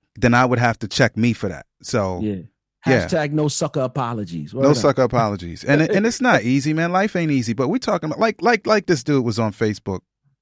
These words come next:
Speaker 1: a while back talking about, you know, "What if your wife did blase blah, blah, blah, blah? What would you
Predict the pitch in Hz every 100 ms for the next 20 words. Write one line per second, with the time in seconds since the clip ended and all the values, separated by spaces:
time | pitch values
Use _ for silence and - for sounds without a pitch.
0 | _ 110 104 110 101 92 98 95 - 101
1 | 98 92 92 - - - _ - 120 107
2 | 131 139 139 120 120 120 113 120 113 104
3 | 110 110 107 95 107 98 98 107 101 101
4 | 95 98 95 98 127 123 101 113 107